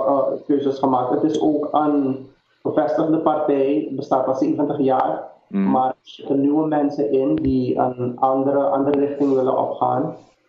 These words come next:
Speaker 1: En, eh, ja, dus vandaar, dus dan heb ik het maar geprobeerd hier. Want om met een nieuwe kleine partij te beginnen, is, ja,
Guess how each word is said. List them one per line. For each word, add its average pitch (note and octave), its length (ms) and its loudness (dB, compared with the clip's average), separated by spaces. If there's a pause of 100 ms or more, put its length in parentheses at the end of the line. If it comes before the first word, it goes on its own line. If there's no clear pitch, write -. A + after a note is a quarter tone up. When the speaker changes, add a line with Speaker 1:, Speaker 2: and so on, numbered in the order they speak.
Speaker 1:
En, B2 360 2
eh, A#2+ 560 0 (300)
ja, F#3+ 200 2
dus D3+ 160 0
vandaar, C3+ 360 2
dus C#3+ 160 -2
dan C3 320 0
heb C3 180 -6
ik - 60 -8
het B2+ 120 -10
maar A#2+ 160 -2
geprobeerd B2+ 560 0
hier. C3 160 2
Want C#3 280 -2
om C#3 420 0 (240)
met C#3+ 240 2
een C#3+ 160 2
nieuwe F3 240 2
kleine F3 300 2
partij D3+ 420 0
te C3+ 80 0
beginnen, C3 480 -2
is, - 400 -10
ja, C3+ 260 2